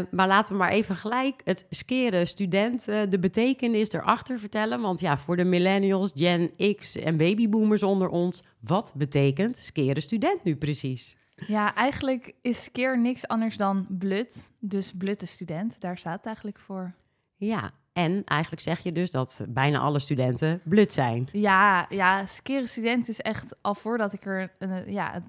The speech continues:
Speaker 2: de naam van mijn platform werd, eh, was skere student al echt een catchphrase die gewoon gebruikt werd onder studenten om,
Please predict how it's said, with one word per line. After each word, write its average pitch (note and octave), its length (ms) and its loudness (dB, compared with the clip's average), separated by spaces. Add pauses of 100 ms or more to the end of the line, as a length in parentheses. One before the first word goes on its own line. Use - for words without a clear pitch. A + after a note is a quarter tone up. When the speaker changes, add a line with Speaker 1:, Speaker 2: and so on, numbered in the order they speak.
Speaker 2:
de F#3 120 -4
naam F#3 240 0
van F#3+ 120 -4
mijn F3+ 120 -4
platform F#3+ 500 -4
werd, E3 420 -4 (540)
eh, F3+ 360 -2
was A3+ 220 4
skere G#3 280 -4
student G3 360 -2
al F#3+ 160 0
echt - 200 -6
een G3 100 -4
catchphrase F#3 600 -4
die F#3+ 160 -6
gewoon F3+ 240 -4
gebruikt F3+ 400 -4
werd E3 220 -6
onder D#3+ 460 -6
studenten E3+ 640 -8
om, E3 180 -8